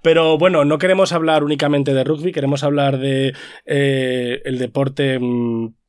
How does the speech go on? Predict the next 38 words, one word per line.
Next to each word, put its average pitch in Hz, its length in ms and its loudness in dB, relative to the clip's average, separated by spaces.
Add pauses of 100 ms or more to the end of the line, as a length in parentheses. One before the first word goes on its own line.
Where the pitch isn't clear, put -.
(500)
para 139 160 0
las 123 160 -2
personas 143 380 -2
trans 151 300 -2
y 139 60 -14
cómo 156 320 0
el 147 100 0
deporte 143 400 -2
puede 139 260 -2
ser 143 300 -2
un 143 180 -2
espacio 139 480 -2
de, 127 400 -4 (320)
de 131 180 -2
realización. 123 560 -2
Y - 60 -4
quería, 135 400 -2 (360)
eh, 139 260 0
preguntaros 139 520 0
sobre 143 160 -4
sus - 260 -8
historias 139 300 -2
personales, 143 480 -2
cómo 143 200 0
empezáis 139 360 -2
vosotros 139 380 -4
en 139 80 0
el 135 80 -2
mundo 139 260 0
del 147 140 0
deporte 175 480 -2 (420)
y 139 160 -4
cómo, 151 600 2 (640)
eh, 139 520 0
cómo 175 160 2
es 160 60 0
vuestra 160 460 0
sensa-, 151 320 -4